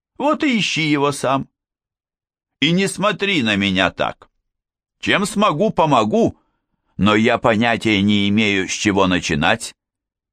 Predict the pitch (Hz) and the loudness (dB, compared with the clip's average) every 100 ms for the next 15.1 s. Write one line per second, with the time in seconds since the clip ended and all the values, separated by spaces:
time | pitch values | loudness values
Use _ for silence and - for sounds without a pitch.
0 | _ _ _ _ _ _ - - 98 107 | _ _ _ _ _ _ -14 -6 0 2
1 | 104 117 117 98 - 82 76 71 _ _ | 2 2 2 2 0 2 0 -2 _ _
2 | _ _ _ _ _ _ _ - 110 110 | _ _ _ _ _ _ _ -2 2 2
3 | 90 123 127 113 120 120 107 - 127 104 | 2 0 0 0 0 0 -2 0 2 2
4 | 95 85 80 87 85 80 - - _ _ | 0 0 0 0 2 -2 -4 -20 _ _
5 | _ _ _ _ _ _ _ - 123 175 | _ _ _ _ _ _ _ 0 2 2
6 | 202 170 190 180 175 175 180 190 190 - | 0 0 0 2 2 2 2 2 2 -2
7 | - 160 196 208 208 - 185 190 190 - | -2 0 2 0 -2 -2 0 2 0 -4
8 | 196 196 170 151 151 151 156 151 _ _ | -2 0 2 2 2 0 -2 -6 _ _
9 | _ _ _ _ _ _ 101 123 170 208 | _ _ _ _ _ _ -2 2 2 0
10 | 185 190 185 180 185 185 180 - 180 175 | 0 2 2 4 4 2 0 -2 2 2
11 | 180 180 175 160 175 175 175 170 175 - | 2 0 0 2 2 2 2 2 0 -6
12 | - _ _ _ _ _ _ _ _ _ | -20 _ _ _ _ _ _ _ _ _
13 | _ _ _ - 85 85 98 85 98 104 | _ _ _ -4 -2 2 2 2 2 -2
14 | - - 101 107 113 87 78 71 92 82 | -8 0 2 2 2 0 -2 -4 -4 -4
15 | 95 | -6